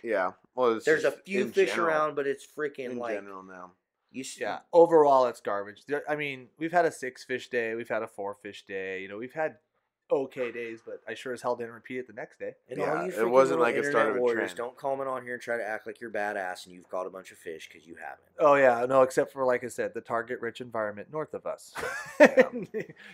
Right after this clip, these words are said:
Speaker 3: 'Cause now, after we've gone and done a couple trips and done a couple videos up there, we understand that,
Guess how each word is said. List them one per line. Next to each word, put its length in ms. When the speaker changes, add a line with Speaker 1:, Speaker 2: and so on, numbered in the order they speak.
Speaker 3:
'Cause 160
now, 380
after 280
we've 200
gone 180
and 80
done 140
a 60
couple 280
trips 360
and 100
done 140
a 80
couple 280
videos 440
up 160
there, 180
we 160
understand 720
that, 240